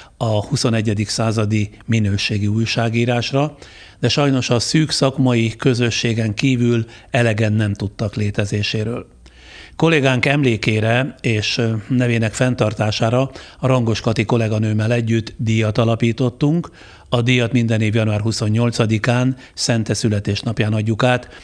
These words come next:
annak az újságírónak vagy riporternek, aki különleges tehetségét, megkérdőjelezhetetlen szakmai tudását és kérlelhetetlen alaposságát nem tudja vagy nem akarja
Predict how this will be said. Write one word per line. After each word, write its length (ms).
annak 260
az 120
újságírónak 840
vagy 160
riporternek, 840
aki 500
különleges 640
tehetségét, 840
megkérdőjelezhetetlen 1400
szakmai 440
tudását 720
és 220
kérlelhetetlen 880
alaposságát 1300
nem 280
tudja 520
vagy 300
nem 300
akarja 640